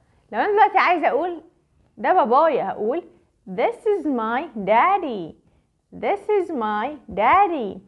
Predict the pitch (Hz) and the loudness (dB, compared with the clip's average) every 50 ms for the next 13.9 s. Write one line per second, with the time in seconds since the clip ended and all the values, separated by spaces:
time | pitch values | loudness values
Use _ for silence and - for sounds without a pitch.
0 | _ _ - - 175 185 185 214 320 359 392 427 440 392 311 - - 226 185 180 | _ _ -16 -14 -12 -8 -4 -2 -2 0 0 0 0 -2 -4 -6 -8 -8 -8 -10
1 | - - _ _ _ _ _ _ _ _ _ - 185 196 247 370 370 - - 415 | -12 -18 _ _ _ _ _ _ _ _ _ -10 -4 -2 -2 -2 -2 -2 -2 -2
2 | 403 392 392 359 294 269 269 269 269 277 269 277 220 185 180 196 220 277 370 415 | -2 -2 -2 -2 -2 -2 0 0 -2 -4 -6 -8 -8 -4 0 0 2 2 2 0
3 | 440 427 403 349 269 220 185 156 - - _ _ _ _ _ _ _ _ _ - | 0 0 -2 -2 -4 -6 -6 -8 -12 -16 _ _ _ _ _ _ _ _ _ -10
4 | 185 185 240 320 - - - 392 349 320 339 320 285 294 294 294 294 302 294 _ | -4 -2 -2 -2 -2 -4 -4 -4 -2 -2 -4 -4 -4 -4 -6 -6 -8 -8 -10 _
5 | _ - 190 175 190 226 285 359 392 415 415 403 339 240 - - - _ _ _ | _ -12 -8 -4 -2 -2 -2 -2 -4 -4 -4 -4 -6 -6 -8 -10 -16 _ _ _
6 | _ _ _ _ _ - 220 - - 339 415 494 453 370 277 - - - - _ | _ _ _ _ _ -14 -8 -4 2 4 6 6 6 4 0 -2 -6 -8 -14 _
7 | _ _ _ _ _ _ _ _ _ _ _ _ _ _ - 190 175 190 254 339 | _ _ _ _ _ _ _ _ _ _ _ _ _ _ -18 -10 -6 -4 -4 -4
8 | 339 - - 349 320 294 294 277 269 269 269 262 269 269 233 214 - 226 233 247 | -4 -4 -6 -6 -6 -4 -4 -4 -2 0 0 0 0 -2 -4 -6 -2 2 2 4
9 | 247 233 202 180 165 151 139 113 - - _ _ _ _ _ _ _ _ _ _ | 4 2 0 -2 -6 -6 -8 -10 -12 -16 _ _ _ _ _ _ _ _ _ _
10 | _ _ _ 196 180 185 254 320 320 - 320 302 285 262 285 254 247 247 254 254 | _ _ _ -8 -2 0 0 0 -2 -6 -10 -10 -8 -6 -4 -2 -2 -2 -2 -2
11 | 262 277 262 - - 208 196 233 247 247 240 220 185 185 165 - - - _ _ | -2 -4 -6 -12 -12 -6 -2 2 4 4 4 2 0 -2 -6 -6 -8 -10 _ _
12 | _ _ _ _ _ _ _ - - 349 403 - - _ - 330 262 214 180 - | _ _ _ _ _ _ _ -4 -4 -4 -4 -6 -10 _ -8 -6 -6 -6 -6 -10
13 | - _ _ _ _ _ _ _ _ _ _ _ - 185 180 196 262 370 | -14 _ _ _ _ _ _ _ _ _ _ _ -18 -8 -4 -2 -2 -2